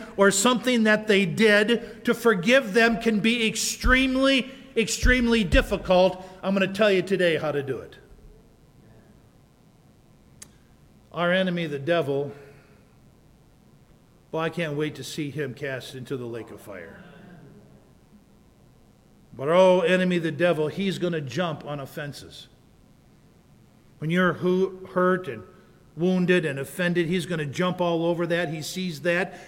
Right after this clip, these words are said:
as an opportunity to entice you to become angry, to become bitter, to become resentful, and yes, take revenge. We have to avoid, Christian,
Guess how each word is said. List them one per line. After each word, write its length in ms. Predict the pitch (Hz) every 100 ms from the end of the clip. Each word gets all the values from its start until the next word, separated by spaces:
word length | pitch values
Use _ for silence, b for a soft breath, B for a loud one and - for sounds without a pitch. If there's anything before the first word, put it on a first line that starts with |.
| B
as 200 | 170 151
an 80 | 170
opportunity 840 | 180 185 165 - 202 202 202 196
to 160 | -
entice 560 | 170 156 - 202 202 -
you 340 | 202 202 214 208 B B
to 80 | 196
become 420 | 175 175 190 175 139
angry, 500 | 180 208 202 208 214
to 140 | 214
become 400 | 170 175 180 165
bitter, 340 | 135 196 214 208
to 100 | 180
become 380 | 180 185 190
resentful, 800 | 170 170 135 202 202 208 226 226 B -
and 220 | 190 180
yes, 300 | 190 214 214
take 360 | - 214 208 208
revenge. 600 | 190 165 175 139 92 - - - _ _ - - _ _ _ _ _ - _ _ _ _ _ _ _ _ _ _ - _ - _ -
We 260 | 127 160 185
have 300 | 180 180 180
to 140 | 175
avoid, 560 | 156 139 151 123 95 -
Christian, 480 | - 135 - 135